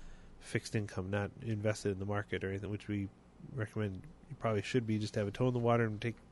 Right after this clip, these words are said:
advantage of some of the gains in the market. Um, now, if, if your fixed income is just pension and Social Security,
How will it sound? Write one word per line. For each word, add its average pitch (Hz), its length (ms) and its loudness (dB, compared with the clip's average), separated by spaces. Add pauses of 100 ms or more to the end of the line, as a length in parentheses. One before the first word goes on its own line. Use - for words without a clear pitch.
(200)
advantage 110 300 2
of 98 80 -4
some 107 160 -6
of 104 60 -4
the 98 60 -6
gains 104 200 0
in 95 60 -6
the 95 60 -4
market. 117 380 2 (760)
Um, 120 520 10 (880)
now, 135 160 10
if, 110 120 4
if 120 200 0
your 113 100 4
fixed - 300 -2
income 110 220 0
is 101 80 -2
just 104 180 -4
pension 120 480 -2
and 107 140 -2
Social 104 160 -4
Security, 160 460 6